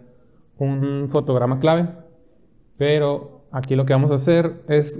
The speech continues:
es como un adelan-, adelanto, ¿no? De lo que veríamos m-, más adelante, de que podemos ponerle características especiales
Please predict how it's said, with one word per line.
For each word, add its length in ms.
es 400
como 320
un 100
adelan-, 460
adelanto, 460
¿no? 140
De 120
lo 180
que 80
veríamos 460
m-, 280
más 200
adelante, 420
de 100
que 80
podemos 360
ponerle 360
características 720
especiales 880